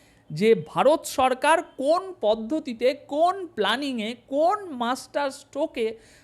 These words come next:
ভারত সরকার শেখ হাসিনাকে আবারও বাংলাদেশে প্রতিষ্ঠা করাবে, এটা একটা সাধারণ মানুষের পক্ষে ভেবে সেই বিষয়টা বার করা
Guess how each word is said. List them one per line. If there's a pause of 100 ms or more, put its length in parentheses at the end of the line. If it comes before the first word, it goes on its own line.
(140)
ভারত
সরকার (200)
শেখ
হাসিনাকে
আবারও
বাংলাদেশে (580)
প্রতিষ্ঠা
করাবে, (360)
এটা
একটা (180)
সাধারণ
মানুষের
পক্ষে
ভেবে (400)
সেই
বিষয়টা (300)
বার
করা